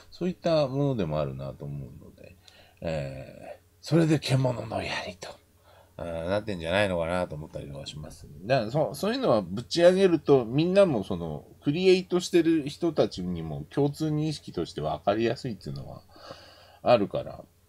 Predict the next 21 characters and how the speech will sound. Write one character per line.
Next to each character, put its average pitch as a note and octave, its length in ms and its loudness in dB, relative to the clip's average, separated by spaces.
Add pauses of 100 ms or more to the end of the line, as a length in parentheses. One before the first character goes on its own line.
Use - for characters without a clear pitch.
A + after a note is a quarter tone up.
(1700)
あ F2+ 220 -4
の、 C#2+ 260 -12 (100)
わ-、 B2 280 4
わ D#3 160 8
か A#3 120 10
ん B3 60 2
な F3+ 80 6
い A#2+ 40 4
話 A#2 340 4
す A2+ 120 0
る A2 120 6
よ A2 100 8
り F#2+ 140 4
は E2 260 2
い G#2 100 0
い F#2+ 60 -4
と F2 120 0
思 E2+ 240 -4
う - 20 -6
の D2+ 80 -6
よ。 A#2 220 -4